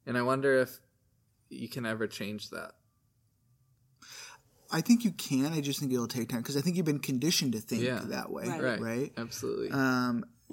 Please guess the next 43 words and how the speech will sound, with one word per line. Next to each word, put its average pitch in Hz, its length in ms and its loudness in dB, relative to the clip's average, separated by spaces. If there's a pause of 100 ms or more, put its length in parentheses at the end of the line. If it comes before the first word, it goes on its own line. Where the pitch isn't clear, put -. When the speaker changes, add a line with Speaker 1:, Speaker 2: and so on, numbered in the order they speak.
(140)
Speaker 2:
and 147 140 0
so, 139 260 4 (100)
you 156 120 2
know, 127 140 4
maybe, 131 500 6
maybe 127 320 2
when 127 200 4
you're 117 100 4
forty-five, 160 1300 -2
Speaker 1:
Yeah. 117 200 -10 (600)
Speaker 2:
uh, 131 320 0
you, 147 300 0
you 147 160 -4
might 139 200 4
be 131 100 2
conditioned 123 440 0
a 120 60 -4
different 117 300 -8
way. 117 220 -8
Speaker 1:
Mm-hmm. 127 360 -6
Speaker 2:
I 117 80 -4
don't, 120 400 -4
um, 120 200 -6
Speaker 1:
Yeah. - 180 -6
Speaker 2:
'cause 170 160 2
I 180 100 4
don't 202 120 6
think 190 120 6
it's - 180 0
natural. 135 540 0
I 131 60 -4
think 127 180 -2
it's 120 160 -4
nurtured - 600 -2
that - 140 -4
Speaker 1:
Sure. 120 140 2
Speaker 2:
way. - 120 0
Speaker 1:
Yeah, 113 160 4
Speaker 2:
Right, 135 120 0
Speaker 1:
sure. - 140 -6
Speaker 2:
yeah. - 140 -8
Speaker 1:
Yeah. 101 200 -4
Speaker 2:
Yeah. - 160 -8